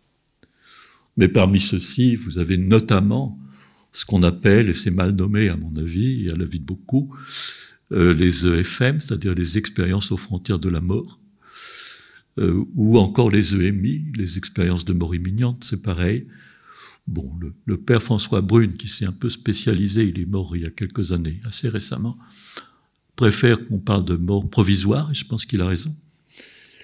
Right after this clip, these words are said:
Il y a aussi, euh, les synchronicités, qui intriguent énormément les scientifiques. Des ex-, des coïncidences trop improbables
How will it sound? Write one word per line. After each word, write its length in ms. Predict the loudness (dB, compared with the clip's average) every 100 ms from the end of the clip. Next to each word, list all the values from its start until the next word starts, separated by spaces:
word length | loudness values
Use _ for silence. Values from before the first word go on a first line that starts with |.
| -20 _ _ -2
Il 180 | 2 6
y 80 | 6
a 140 | 6
aussi, 560 | 4 -2 -2 0 2 2
euh, 340 | 0 -2 -4 -10 _ _ _ _ _ -8
les 80 | -4
synchronicités, 1120 | 0 0 0 0 -2 -2 -8 -12 -14 -14 -16 _ _ _
qui 380 | -6 -2 -2 -2 0
intriguent 480 | 0 0 -2 0
énormément 720 | 0 4 6 6 4 2 -2 -8 -12 -6
les 80 | -2
scientifiques. 680 | -2 -2 -4 -2 -2 -4 -16 -20 -20 -20 -20 -20 -18 -20 -20 -20 _ -2
Des 180 | 0 0
ex-, 240 | -2 0
des 240 | 4 4 4
coïncidences 720 | 4 4 2 2 0 0 2
trop 240 | 4 6
improbables 800 | 4 -2 -4 -2 -2 -2 -2